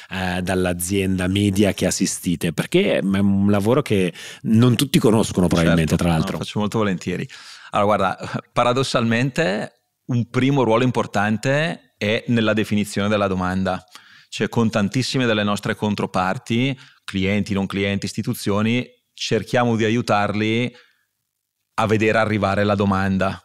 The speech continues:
Speaker 1: Ok.
Speaker 2: Quindi tante volte sono dei what if, no? Siamo pronti a. Eh, e in seconda battuta, una cosa che facciamo molto, eh, sfruttando il fatto che abbiamo un network molto internazionale, è cercare di portare delle prospettive da fuori, perché sempre in questo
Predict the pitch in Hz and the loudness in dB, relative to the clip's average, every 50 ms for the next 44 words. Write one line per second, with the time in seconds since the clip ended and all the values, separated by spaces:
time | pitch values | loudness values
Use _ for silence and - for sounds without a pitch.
0 | - - 113 - - 82 - 110 101 92 - - - 110 110 113 - - 120 98 | -18 -18 -18 -16 -14 -6 -4 -2 -2 -2 -2 0 2 2 2 2 2 0 2 2
1 | 101 104 107 98 - 110 - - 104 101 104 107 107 101 104 101 101 101 101 101 | 4 2 2 2 -2 -4 -2 0 0 0 2 2 2 2 2 0 0 0 2 2
2 | 104 107 101 - - 110 104 87 - - - 92 95 101 113 107 - _ _ - | 2 2 2 2 2 0 0 0 -2 -8 -4 -2 0 0 0 -2 -6 _ _ -6
3 | - 110 107 107 110 104 - 113 117 113 113 110 - 113 107 101 95 90 87 - | -2 0 2 2 2 2 2 2 2 2 2 0 0 2 2 2 0 0 -4 -8
4 | - _ _ - - - - - - - - - - - - _ _ - 107 104 | -14 _ _ -20 -20 -20 -20 -20 -20 -20 -20 -20 -20 -20 -20 _ _ -2 0 0
5 | 98 - - 120 120 123 123 - 143 123 131 127 131 131 127 143 - - 120 113 | 0 0 0 2 2 2 2 0 0 2 2 2 2 2 2 0 0 0 0 0
6 | 104 - 120 117 123 131 127 - - _ _ _ _ 104 104 98 90 - 101 90 | 2 2 2 2 2 0 -2 -4 -8 _ _ _ _ -2 0 0 0 -2 -4 -4
7 | 101 95 95 117 110 - 101 98 104 101 98 95 98 98 90 - - 104 101 104 | -4 -4 -4 -6 -4 -2 -2 0 2 2 2 2 0 0 -2 -2 0 2 2 4
8 | 117 120 - - - 95 92 90 85 82 85 - - - 98 87 - - 101 95 | 2 0 -2 -4 -4 -4 -2 -2 -4 -6 -8 -10 -8 -8 -8 -8 -4 -2 -2 0
9 | 92 95 95 90 - - 92 85 - 95 98 90 90 92 95 95 92 95 92 92 | 0 0 -2 -2 -2 -4 -4 -4 -2 -4 -2 -2 0 0 0 0 0 0 -2 -2
10 | - 104 95 - 104 101 98 - 101 98 - 98 90 95 95 - - 123 104 92 | -4 -6 -4 -2 -2 -2 -2 -2 -2 -2 -2 -2 -2 -2 -4 -2 -2 -2 0 0
11 | 85 90 95 98 104 113 117 101 - - - - - _ - 101 - - 117 95 | 0 0 0 2 2 2 0 -2 -6 -18 -20 -20 -20 _ -6 -6 -4 -2 -4 -4
12 | - 98 95 98 101 104 - 113 107 - - 87 90 101 110 107 101 - 107 - | -2 -2 0 0 0 -2 -2 -4 -6 -2 -2 -2 0 0 0 -2 -2 -6 -8 -10
13 | - - 92 - - 95 101 101 92 87 - - 95 90 85 87 92 - _ - | -8 -10 -8 -6 -4 -2 -2 -2 -2 -4 -2 -2 -2 -2 -2 -4 -8 -10 _ -12
14 | 90 - 95 - - 107 104 95 - 101 98 - 98 - - 117 107 98 95 90 | -8 -8 -8 -4 -2 -2 -2 -2 -2 -4 -2 -2 -4 -4 -2 0 0 0 0 -2
15 | 90 | -4